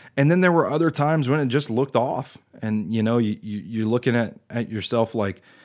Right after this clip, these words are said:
"Man, what, what is this Jekyll and Hyde bullshit tonight?" So I think he, he had his moments, but part of that too, you know, we talk about the players having to knock off the rust.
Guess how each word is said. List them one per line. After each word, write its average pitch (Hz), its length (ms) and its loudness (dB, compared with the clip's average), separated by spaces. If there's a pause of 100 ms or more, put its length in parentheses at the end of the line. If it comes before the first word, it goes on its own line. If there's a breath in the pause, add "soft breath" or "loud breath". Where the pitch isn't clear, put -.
(160 soft breath)
"Man, 117 260 2
what, 113 220 0
what 117 140 0
is 113 120 0
this 107 240 -2
Jekyll 110 540 -2
and 98 80 -4
Hyde 113 300 0
bullshit 92 440 -8
tonight?" 82 360 -10 (920)
So 131 140 4
I 131 40 6
think 143 160 4
he, 143 240 4
he 139 180 -2
had 135 180 4
his 131 120 4
moments, 107 440 0 (420 loud breath)
but 127 160 4
part 151 200 4
of 156 60 2
that 131 180 2
too, 135 460 2 (260)
you 131 120 0
know, 135 140 4
we 127 140 2
talk 143 200 2
about 127 200 0
the 98 60 -8
players 165 340 4
having 110 180 2
to 101 60 -2
knock 104 260 0
off 101 160 -2
the 104 80 -4
rust. 98 280 0